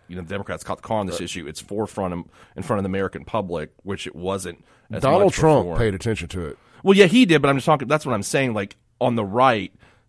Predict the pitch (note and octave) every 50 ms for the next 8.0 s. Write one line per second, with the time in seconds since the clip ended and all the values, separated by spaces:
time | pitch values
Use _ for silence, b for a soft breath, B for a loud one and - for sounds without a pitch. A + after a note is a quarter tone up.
0 | _ _ _ - A#2+ B2 B2+ A#2+ A#2+ G#2+ G#2+ A2+ - G#2+ G#2 F#2+ F2 F2+ D#2+ -
1 | C#3 B2+ G#2+ E2+ G#2+ F2+ F2 F2 G2+ G#2+ A2 G2+ - - - - F#2 F#2+ G2+ A2
2 | A2+ G#2+ F#2+ F#2+ F#2 F2 E2+ F2 - G2 G#2+ G#2+ G2+ G2 F#2+ F2 - - _ _
3 | - - G2 G#2 G#2 - C3 A2+ G2 - - B2+ B2 - G#2 F#2 F#2+ F#2+ G2+ F2
4 | C#2+ D2 F#2 A#2 A2+ - A2 F2+ E2+ - - - G2 G2 - - F2 F2 F2 -
5 | G2 F#2+ F#2 - D2+ D#2+ D#2+ F2+ F#2+ G#2+ A2 - - C#2 C#2+ C#2 D2 - - G#2+
6 | A2 C3 C#3 A#2+ G#2+ F#2+ F2+ b b b b b b _ _ C3+ C#3 C3+ C3+ B2
7 | G2+ G2+ G2+ F#2+ F2 D#2+ D#2+ F#2 F2+ - - F2+ F2 E2+ E2 D#2 D#2+ C#2+ -